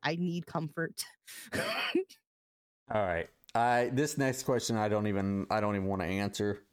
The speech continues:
Speaker 2: Uh, so I'm gonna ask you first. Uh, your kid finds a stray,
Speaker 1: Mm-hmm.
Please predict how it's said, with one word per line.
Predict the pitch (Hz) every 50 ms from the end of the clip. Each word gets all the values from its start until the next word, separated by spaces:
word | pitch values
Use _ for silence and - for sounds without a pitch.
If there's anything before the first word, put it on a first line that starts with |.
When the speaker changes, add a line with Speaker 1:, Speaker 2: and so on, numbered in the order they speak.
| _ _ _ _ _ _ _ _ _ _ _ _ - - - -
Speaker 2:
Uh, | 101 95 92 92 92 90 90 87 - -
so | 107
I'm | 101 98
gonna | 98 98 90
ask | 92 101 101 101 - - -
you | 104 104 101 98
first. | 95 - 110 107 107 104 101 98 - - - - -
Uh, | - 113 110
your | 107 113 113 123 139 135
kid | 135 - - - 196 202 214 202 165 127 120 123 147 - - _ _ _ _ _ _ _ -
finds | - 131 135 143 151 151 143 135
a | 135
stray, | 127 - - - 110 107 104 95 87 69 64 - - - _ _ _ _ _ _ _ _ _ _ _ _ - 214
Speaker 1:
Mm-hmm. | 214 202 190 226 190 196 202 - -